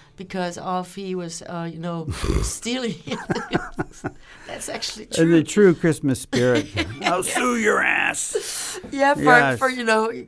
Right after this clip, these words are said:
Speaker 1: stealing the silence.
Speaker 2: Yeah. Kevin, what's going on in your musical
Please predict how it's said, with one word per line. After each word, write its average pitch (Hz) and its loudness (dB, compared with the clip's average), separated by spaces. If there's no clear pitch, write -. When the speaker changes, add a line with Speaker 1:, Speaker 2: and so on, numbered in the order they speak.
Speaker 1:
stealing 254 -6
the 196 -12
silence. 185 -2
Speaker 2:
Yeah. 123 0
Kevin, 208 6
what's 190 2
going 180 4
on 165 4
in 160 4
your 151 4
musical 127 0